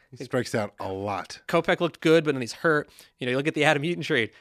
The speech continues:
Speaker 2: We've talked a lot about Lucas Giolito on this show. I don't know that any of the guys the White Sox got back in those two trades right now, their other teams regret it,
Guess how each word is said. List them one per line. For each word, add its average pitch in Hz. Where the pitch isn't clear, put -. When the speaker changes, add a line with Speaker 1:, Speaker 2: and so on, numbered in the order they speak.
Speaker 2:
We've -
talked 156
a 123
lot 160
about 135
Lucas 139
Giolito 147
on 135
this 131
show. 131
I 127
don't 156
know 139
that 120
any 170
of 131
the 135
guys 131
the 120
White 127
Sox -
got 120
back 120
in 113
those 113
two 120
trades 120
right 120
now, 127
their 131
other 131
teams 131
regret 123
it, -